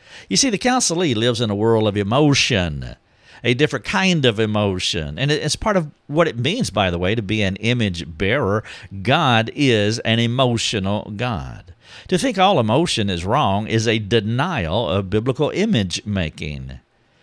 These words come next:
The answer to unbiblical, inappropriate, or out of control emotion, and you'll find many counselees, they, they live in this place.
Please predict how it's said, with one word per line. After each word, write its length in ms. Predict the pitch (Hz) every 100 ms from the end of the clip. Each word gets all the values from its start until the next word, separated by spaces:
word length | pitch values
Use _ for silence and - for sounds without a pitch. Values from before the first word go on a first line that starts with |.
| _ - -
The 220 | 131 131
answer 500 | 143 202 247 - 117
to 240 | 139 123 110
unbiblical, 1080 | 120 120 98 80 113 208 147 110 78 92 -
inappropriate, 960 | 143 139 90 127 156 202 87 76 80
or 260 | - 131 -
out 180 | 131 147
of 60 |
control 520 | - 98 - 165 214 147
emotion, 840 | 120 107 98 92 - 95 139 113 - - -
and 140 | 117
you'll 120 | 120 131
find 220 | 139 135
many 140 | 151
counselees, 920 | 151 165 175 202 196 165 180 185 156 131
they, 220 | 151 160
they 240 | - 156
live 480 | 139 139 160 220 180
in 140 | 170 170
this 180 | 175
place. 880 | - 196 247 269 160 78 - - -